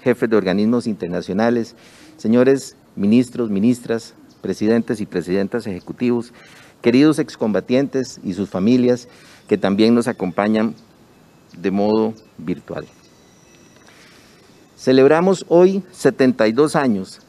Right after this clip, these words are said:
desde que la Junta Fundadora de la Segunda República, liderada por don José Figueres Ferrer, don Pepe, tomara una de las decisiones más visionarias y valientes que un equipo de liderazgo pueda tomar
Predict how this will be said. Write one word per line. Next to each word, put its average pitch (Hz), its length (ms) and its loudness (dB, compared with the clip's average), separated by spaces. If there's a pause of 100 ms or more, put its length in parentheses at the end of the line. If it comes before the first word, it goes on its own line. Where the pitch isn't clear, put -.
(140)
desde 101 220 -4
que 95 140 -4
la 92 120 -2
Junta 151 360 -2
Fundadora 131 500 2
de 139 80 2
la 110 140 0
Segunda 117 380 -2
República, 110 640 -4 (440)
liderada 107 600 2 (180)
por 98 220 -6
don 98 280 -2 (220)
José 123 300 0
Figueres 101 400 -2
Ferrer, 90 340 0 (440)
don 92 180 -2
Pepe, 131 400 0 (500)
tomara 156 520 2 (180)
una 175 300 4
de 165 100 6
las 131 100 4
decisiones 139 800 0 (260)
más 131 600 -2 (260)
visionarias 113 880 -2 (380)
y 110 100 2
valientes 104 640 2
que 104 80 -6
un 107 80 0
equipo 117 400 -2
de 107 80 2
liderazgo 98 520 2
pueda 101 280 0
tomar 101 380 -2